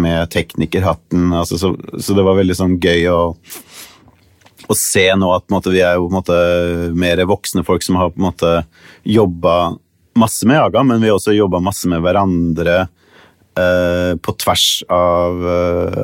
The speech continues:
alle mulige band og prosjekter, så er det på en måte, det er veldig ofte at jeg bruker,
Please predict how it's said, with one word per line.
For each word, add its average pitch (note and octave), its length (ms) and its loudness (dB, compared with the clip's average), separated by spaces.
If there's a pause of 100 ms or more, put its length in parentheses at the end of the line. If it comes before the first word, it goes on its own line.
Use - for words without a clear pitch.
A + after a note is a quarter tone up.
alle F#2 260 2
mulige D#2+ 480 0
band E2 540 -2
og E2+ 200 -2
prosjekter, G2 480 -2
så A2+ 140 4
er F#2 60 2
det E2+ 80 -6
på - 20 0
en F#2 60 0
måte, E2+ 220 -2 (560)
det - 140 -2
er - 120 -4
veldig G2 320 4
ofte F#2 280 -2
at - 180 -4
jeg D#2+ 240 2
bruker, E2 520 -2